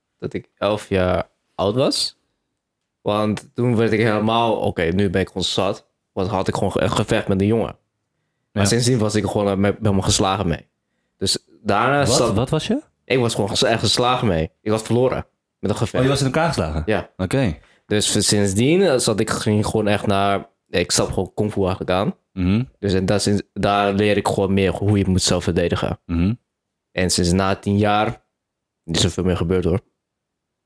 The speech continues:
Speaker 1: Echt niet meer.
Speaker 2: Nee. Maar dat was ook wel goed.
Speaker 1: Ja, dat, daar toon je ook discipline aan. Maar als mensen die... Voor mij blijven steeds, eh, beledigen, ik blijf gewoon kalmeren. Het heeft toch geen zin.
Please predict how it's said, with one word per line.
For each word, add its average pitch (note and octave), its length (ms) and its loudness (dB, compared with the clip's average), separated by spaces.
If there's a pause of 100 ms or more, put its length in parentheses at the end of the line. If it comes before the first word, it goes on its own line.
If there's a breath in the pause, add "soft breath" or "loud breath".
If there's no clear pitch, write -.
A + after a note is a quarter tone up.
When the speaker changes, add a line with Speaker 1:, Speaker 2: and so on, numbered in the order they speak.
Speaker 1:
Echt - 160 -6
niet G2 120 0
meer. F#2 200 0 (220)
Speaker 2:
Nee. F2 300 0 (540)
Maar A2 140 0
dat A#2 120 -2
was C#3 40 0
ook A#2+ 100 0
wel A#2 100 0
goed. A2 300 -2 (380)
Speaker 1:
Ja, C3+ 300 -2 (100)
dat, G#2+ 200 0
daar B2+ 160 0
toon B2+ 180 4
je A#2+ 100 4
ook B2 160 0
discipline A2 500 0
aan. F#2 300 0
Maar A2+ 240 2
als A#2+ 280 0
mensen B2 500 2
die... G#2+ 400 2 (340 soft breath)
Voor A2 120 0
mij A#2 280 0
blijven A2 420 0
steeds, - 340 -4 (380)
eh, F#2+ 680 0
beledigen, G2+ 880 0
ik G2 160 -2
blijf G2+ 140 0
gewoon G#2 160 -2
kalmeren. G2+ 680 0
Het G#2+ 180 0
heeft A#2 220 4
toch B2+ 160 2
geen G2+ 160 0
zin. E2 300 -2